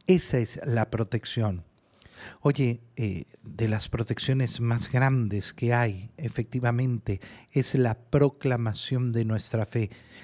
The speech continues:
Yo creo en Dios, Padre, Hijo y Espíritu Santo.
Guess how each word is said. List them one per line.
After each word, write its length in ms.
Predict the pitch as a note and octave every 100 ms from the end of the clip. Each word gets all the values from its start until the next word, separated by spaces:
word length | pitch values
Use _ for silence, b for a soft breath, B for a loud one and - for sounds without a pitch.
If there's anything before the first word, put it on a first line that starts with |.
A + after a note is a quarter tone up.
| B
Yo 240 | - C3 -
creo 320 | C#3 C#3 A#2
en 160 | G#2+ G#2
Dios, 460 | A2+ B2 A#2 - -
Padre, 480 | - C#3 A#2 G#2+ G#2+ -
Hijo 340 | D#3+ C#3+ -
y 140 | B2+ A2+
Espíritu 640 | - - D3 C3 A#2+ G#2+
Santo. 560 | - C3+ B2+ G#2+ F#2+